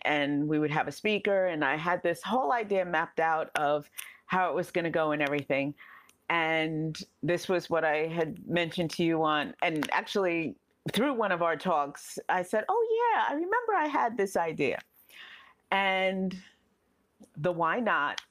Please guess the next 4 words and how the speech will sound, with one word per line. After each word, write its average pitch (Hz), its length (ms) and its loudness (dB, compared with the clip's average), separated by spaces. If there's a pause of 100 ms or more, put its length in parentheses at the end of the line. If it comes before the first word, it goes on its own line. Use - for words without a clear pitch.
(140)
was 160 840 0 (440)
covid 196 400 0
had 170 220 0
come. 156 400 -2